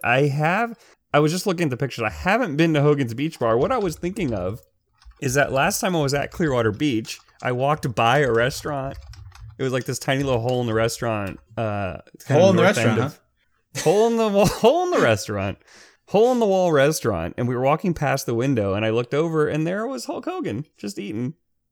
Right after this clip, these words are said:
Speaker 2: Just hanging out, huh?
Speaker 1: So I haven't seen Ho-, I haven't been to Hogan's Beach Bar, but I have seen Hogan eating at a beach bar,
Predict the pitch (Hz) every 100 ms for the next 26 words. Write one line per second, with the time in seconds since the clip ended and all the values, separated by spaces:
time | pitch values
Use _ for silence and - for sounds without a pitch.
0 | _ _ - 240 311 359 123 135 170 -
1 | - - 185 190 285 320 - 233 202 190
2 | 180 190 165 - 175 170 160 160 160 139
3 | 123 120 - 131 139 160 143 120 117 131
4 | 131 143 123 123 120 113 107 - 113 107
5 | 95 85 104 101 101 95 - - -